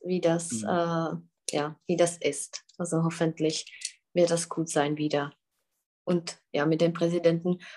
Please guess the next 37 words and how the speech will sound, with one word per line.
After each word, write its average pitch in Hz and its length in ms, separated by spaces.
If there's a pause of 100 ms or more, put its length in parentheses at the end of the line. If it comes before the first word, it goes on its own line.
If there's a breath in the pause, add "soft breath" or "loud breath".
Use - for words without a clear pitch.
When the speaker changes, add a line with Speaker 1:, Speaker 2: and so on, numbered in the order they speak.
(160 loud breath)
Speaker 1:
hoffentlich 202 420
ist 214 140
der 196 100
Babiš 185 340
nicht, 170 340
äh, 170 560
nicht 175 260
der 165 100
Präsident. 175 600 (140)
<laughs> 180 140
Also 185 220 (300 loud breath)
Speaker 2:
Hm, 104 320 (360)
ja. 104 260 (100)
Speaker 1:
ich 190 160
denke, 196 240
dass 190 200
er 185 460
ja 170 340 (300)
eine 190 180
Absicht 165 460
hat, 170 300 (1300 loud breath)
äh, 170 280 (120)
Präsident 175 460
zu 170 140
werden. 160 380 (880)
Speaker 2:
Ja. - 220 (760)
Speaker 1:
Mhm. 220 460
So, 226 260
ich - 200
hab 277 140
da 220 140
einen 233 220
Link. 170 440
Und 233 200
zwar, 160 280
das 185 240
sind, 214 360